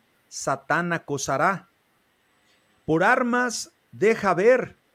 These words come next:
su astucia y gran poder, cual él no hay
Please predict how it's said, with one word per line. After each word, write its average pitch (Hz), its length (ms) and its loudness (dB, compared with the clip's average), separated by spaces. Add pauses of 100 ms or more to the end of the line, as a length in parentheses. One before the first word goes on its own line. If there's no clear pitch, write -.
(220)
su 147 100 -4
astucia 170 580 -4
y 131 60 -4
gran 135 320 -2
poder, 127 480 -4 (680)
cual 147 460 0
él 202 380 -4
no 165 400 -4
hay 214 340 -2